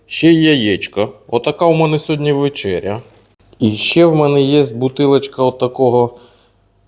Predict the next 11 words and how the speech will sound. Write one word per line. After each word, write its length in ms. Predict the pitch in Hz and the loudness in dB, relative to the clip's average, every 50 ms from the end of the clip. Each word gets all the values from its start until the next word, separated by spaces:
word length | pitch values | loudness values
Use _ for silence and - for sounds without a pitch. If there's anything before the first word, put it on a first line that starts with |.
| _ _ _ | _ _ _
вина 540 | 101 98 104 113 113 120 127 143 156 156 151 - - _ - | -10 -4 -2 -2 0 0 0 0 -2 -2 -4 -8 -16 _ -10
німецького. 880 | 95 98 98 95 92 92 87 87 - - - - 90 90 98 98 104 98 - - _ _ | -6 -4 -4 -4 -4 -4 -6 -6 -10 -12 -12 -10 -8 -8 -8 -8 -10 -12 -16 -20 _ _
Так 240 | - - 107 107 - | -10 -8 -8 -8 -8
що 280 | - - - 107 104 101 - _ _ _ _ _ _ _ _ _ _ _ _ _ _ | -10 -10 -8 -10 -10 -12 -16 _ _ _ _ _ _ _ _ _ _ _ _ _ _
наливаємо 840 | - 98 101 98 92 95 98 95 90 98 107 120 123 117 110 113 110 - - _ _ _ | -6 -4 -2 0 0 0 0 0 0 0 0 0 -2 -2 -4 -8 -10 -14 -20 _ _ _
трохи 400 | - 95 95 92 92 - - 92 | -6 -4 -4 -4 -6 -6 -8 -10
вина. 440 | 90 90 92 90 85 82 85 82 87 - _ _ _ _ _ _ _ _ _ _ _ _ _ _ _ _ _ - _ _ _ _ _ _ _ - - - _ _ - - _ - - - - - | -8 -8 -10 -10 -10 -12 -12 -14 -16 -18 _ _ _ _ _ _ _ _ _ _ _ _ _ _ _ _ _ -20 _ _ _ _ _ _ _ -20 -20 -20 _ _ -20 -20 _ -20 -20 -20 -12 -10
Ось 200 | 104 90 - - | -8 -6 -6 -4
так, 300 | - - 98 95 90 90 - | -2 -2 -2 -2 -2 -4 -4
для 140 | - 95 92 | -2 -2 -2
апетиту. 600 | 92 - - 92 92 - 98 90 - - - 90 | -2 -4 -8 -12 -10 -8 -10 -10 -10 -10 -12 -12